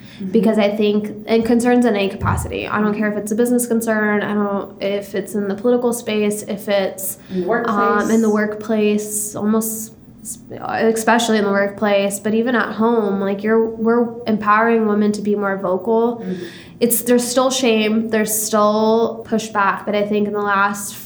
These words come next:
Speaker 2: you know, four or five years, almost to a fault, we've been very transparent and open about our experiences. And I think what that does is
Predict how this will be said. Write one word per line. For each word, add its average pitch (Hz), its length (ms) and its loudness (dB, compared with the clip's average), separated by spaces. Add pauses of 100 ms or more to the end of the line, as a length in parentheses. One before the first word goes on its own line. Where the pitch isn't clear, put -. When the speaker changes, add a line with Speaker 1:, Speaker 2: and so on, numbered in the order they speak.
(180)
Speaker 2:
you 214 80 0
know, 208 100 0
four 214 240 0
or 208 100 0
five 202 260 2
years, 196 680 -2
almost 226 480 0 (760)
to 254 180 0
a 214 40 2
fault, 220 440 2
we've 208 160 0
been 214 160 0
very 208 180 2
transparent 208 1080 -4
and 202 260 -6
open 226 380 0
about 196 340 0
our 185 80 0
experiences. 285 720 0
And 208 80 0
I 208 100 0
think 220 160 0
what 208 180 -2
that - 260 -2
does 233 580 4
is 208 180 0